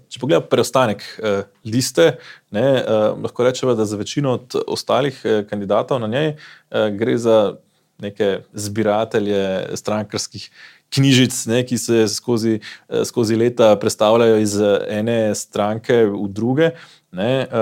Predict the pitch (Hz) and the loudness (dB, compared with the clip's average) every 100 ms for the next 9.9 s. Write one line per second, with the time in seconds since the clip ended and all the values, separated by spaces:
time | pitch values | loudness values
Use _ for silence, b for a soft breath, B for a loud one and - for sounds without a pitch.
0 | 110 107 104 104 95 101 - 123 123 123 | 2 4 2 2 0 -4 -2 0 2 2
1 | 120 113 104 104 139 - - 113 123 117 | 4 2 0 0 -2 -2 0 0 2 2
2 | 117 - - 156 160 156 139 - - - | 2 0 4 6 6 4 -2 -2 -14 -16
3 | - - 120 120 - 117 117 - 139 131 | -12 -4 -4 -4 -2 -2 0 0 2 2
4 | 127 120 127 117 110 110 110 107 117 120 | 0 -2 0 2 2 0 0 2 4 2
5 | 120 117 - 110 - 123 131 - - 110 | 0 -4 -2 -2 2 2 2 -2 -4 -2
6 | 107 113 110 110 107 117 113 104 120 135 | -2 -2 2 2 2 0 0 2 4 2
7 | B B B B 110 110 - 110 127 123 | B B B B -2 0 0 2 0 0
8 | 120 110 B - 107 101 82 62 64 110 | -2 -4 B -6 -2 -2 -2 -4 -8 -4
9 | 104 113 147 131 107 113 170 180 | 0 2 2 0 2 4 4 2